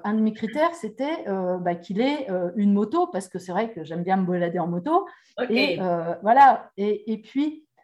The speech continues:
Speaker 1: et puis, euh, bah, qu'il aime des choses différentes, parce que moi, je suis quelqu'un qui m'intéresse à plein de trucs différents.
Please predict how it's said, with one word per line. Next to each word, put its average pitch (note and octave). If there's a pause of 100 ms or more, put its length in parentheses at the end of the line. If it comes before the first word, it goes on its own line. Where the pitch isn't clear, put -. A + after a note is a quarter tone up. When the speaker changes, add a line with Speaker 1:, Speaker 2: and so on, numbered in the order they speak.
(160)
Speaker 1:
et G3
puis, C#4
euh, G#3 (800)
bah, G3+
qu'il A#3+
aime D4
des A3
choses B3+
différentes, B3
parce F3
que G3
moi, B3
je B3+
suis G3
quelqu'un G#3
qui F#3
m'intéresse F3+
à - (140)
plein C#4
de C4+
trucs B3
différents. G3